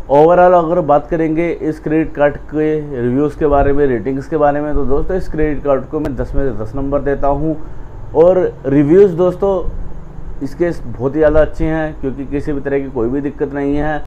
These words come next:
अगर आप इस credit card को apply करना चाहते हैं, तो दोस्तों इसके लिए मैं वीडियो अभी just upload करने वाला हूँ, वो भी वीडियो आप देख सकते हैं और देख समझ सकते हैं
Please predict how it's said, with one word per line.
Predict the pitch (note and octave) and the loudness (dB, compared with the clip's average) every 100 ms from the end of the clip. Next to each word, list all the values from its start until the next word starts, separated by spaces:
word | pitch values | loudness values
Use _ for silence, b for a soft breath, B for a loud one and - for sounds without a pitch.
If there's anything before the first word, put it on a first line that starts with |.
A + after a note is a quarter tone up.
| - | 0
अगर | D3+ F3 | 4 6
आप | F3 F3 - | 4 4 0
इस | F3 F3+ | -4 0
credit | E3+ F3 E3+ | 2 2 2
card | E3+ D3+ | 2 0
को | C#3 E3 D#3+ - | 0 -4 -4 -6
apply | - B2+ C3+ | -4 0 0
करना | D3 C#3 D#3 | 0 -4 -2
चाहते | D3 C#3 D3+ | -2 -2 -2
हैं, | D3+ | -4
तो | D3 | -4
दोस्तों | C#3 C#3+ - | -4 -6 -6
इसके | B2 - | -6 -4
लिए | C3+ C3+ | -2 0
मैं | C3+ | -2
वीडियो | C3 B2 C3+ | -2 0 0
अभी | C3+ | -2
just | A#2+ B2 - | -4 -6 -6
upload | G2+ B2+ C3+ | -6 -6 -4
करने | C#3+ C#3 | -6 -4
वाला | C#3 C3+ C#3 | -2 0 0
हूँ, | D3 D3 | -2 -4
वो | A#2 | -4
भी | B2 C#3 | -4 -2
वीडियो | C3+ C#3 C#3 | -2 0 0
आप | |
देख | A#2 C3 | 0 -6
सकते | - C3 - | -6 -10 -6
हैं | C#3 | -4
और | C#3+ C3+ | -4 -4
देख | B2 B2+ | -6 -10
समझ | - C3 C#3 | -10 -8 -8
सकते | - A#2 C#3+ | -8 -10 -8
हैं | D3+ | -8